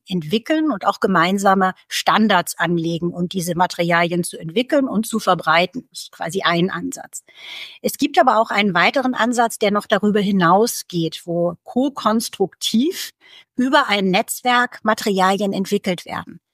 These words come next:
In dem Augenblick passiert etwas, nämlich diejenigen, die Materialien nutzen, und das können Schülerinnen und Schüler sein, das können aber auch Lehrerinnen und Lehrer sein, das können aber auch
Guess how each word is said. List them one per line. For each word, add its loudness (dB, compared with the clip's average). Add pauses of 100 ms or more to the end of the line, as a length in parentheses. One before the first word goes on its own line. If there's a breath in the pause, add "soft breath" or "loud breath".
(320)
In -2
dem 2
Augenblick 2
passiert 0
etwas, -4
nämlich -2
diejenigen, 0
die -2
Materialien 0
nutzen, -2
und -12
das -10 (100)
können -6
Schülerinnen 0
und 0
Schüler 2
sein, -4
das -12
können -6
aber -2
auch -2
Lehrerinnen 2
und -2
Lehrer 4
sein, 4 (360 loud breath)
das -2
können 2
aber 0
auch 0